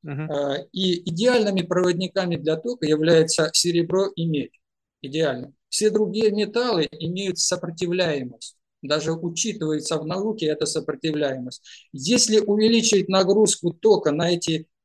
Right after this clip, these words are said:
Speaker 2: э, металлы, которые мы хотим, чтобы они стали проводниками, что с ними произойдет?
Speaker 1: Ну, расплавится, наверное.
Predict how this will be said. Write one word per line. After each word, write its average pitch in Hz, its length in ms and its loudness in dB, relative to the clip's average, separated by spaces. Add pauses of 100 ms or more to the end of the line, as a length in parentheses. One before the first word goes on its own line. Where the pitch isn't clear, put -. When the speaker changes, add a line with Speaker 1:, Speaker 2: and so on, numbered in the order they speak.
Speaker 2:
э, 147 440 0
металлы, 175 540 0
которые 160 460 0
мы 160 320 -6
хотим, 151 380 -4 (220)
чтобы 160 300 -2
они 165 140 0
стали 160 260 -2
проводниками, 165 680 -4
что - 240 -4
с 208 100 -8
ними 190 160 -10
произойдет? 147 560 -6 (1200)
Speaker 1:
Ну, 107 180 -12
расплавится, 156 540 -2
наверное. 95 220 -14